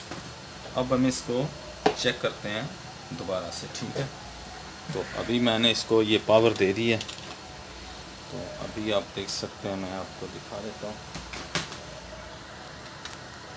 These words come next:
ये set हमारा अभी, अभी ये इसकी red light on है, देख सकते हैं, ये इसकी red light on है। तो अभी मैं इसको, ए,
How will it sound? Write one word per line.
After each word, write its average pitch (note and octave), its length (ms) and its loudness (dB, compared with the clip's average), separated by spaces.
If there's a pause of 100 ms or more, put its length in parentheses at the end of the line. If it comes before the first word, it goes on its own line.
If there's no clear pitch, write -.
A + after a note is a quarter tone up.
ये - 180 -6
set - 380 -4
हमारा F#2 320 0
अभी, F2+ 180 -6
अभी - 1200 -10
ये G#2+ 160 6
इसकी G#2 300 2
red F#2 240 0
light F#2+ 260 2
on F#2 180 2
है, G#2+ 60 0 (260)
देख E2 160 -6
सकते - 360 -6
हैं, G2 100 -12 (1080)
ये F2+ 60 -6
इसकी - 240 -2
red E2 200 -6
light - 380 -8 (200)
on D#2 200 -6
है। D2 80 -14 (520)
तो E2+ 360 -6
अभी F#2+ 220 -4
मैं G2+ 180 0
इसको, G2 320 -2 (480)
ए, E2+ 360 -10